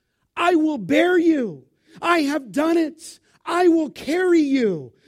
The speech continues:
I will bear you. I will deliver you." Well, listen, he will never leave you or forsake you. In your darkest hour, he says, "Take courage, it is I, do not be afraid."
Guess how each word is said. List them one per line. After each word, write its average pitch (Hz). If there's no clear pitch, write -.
I 370
will 302
bear 330
you. 190
I 320
will 330
deliver 302
you." 202
Well, 180
listen, 262
he 339
will 311
never 311
leave 311
you 339
or 247
forsake 233
you. 175
In 294
your 320
darkest 311
hour, 269
he 285
says, 262
"Take 269
courage, 247
it 233
is 220
I, 220
do 220
not 208
be 185
afraid." 143